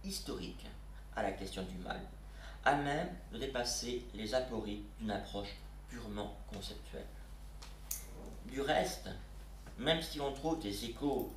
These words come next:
évidents entre les écrits manichéens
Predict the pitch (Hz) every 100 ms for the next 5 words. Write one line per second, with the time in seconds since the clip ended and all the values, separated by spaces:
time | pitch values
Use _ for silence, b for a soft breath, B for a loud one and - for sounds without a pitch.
0 | - - 165 165 147 95 92 - - -
1 | - - - - - 117 110 123 123 143
2 | 120 123 123 123 123 127 120 143